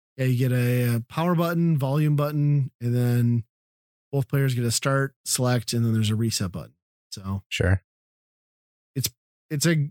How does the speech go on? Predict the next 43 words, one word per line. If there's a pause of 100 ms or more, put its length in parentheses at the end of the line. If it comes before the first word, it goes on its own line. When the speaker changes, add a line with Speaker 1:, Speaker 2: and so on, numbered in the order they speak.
Speaker 1:
it's,
I
don't
know.
I
mean,
I,
granted,
I
know
people
are
gonna
be
like,
"Well,
that's
dumb.
You
can
throw
a
pie
in
there."
I
get
it. (120)
I (420)
totally
get
it. (480)
But
for (920)
thirty
minutes
of
me
dicking
around,
hooking
it
up,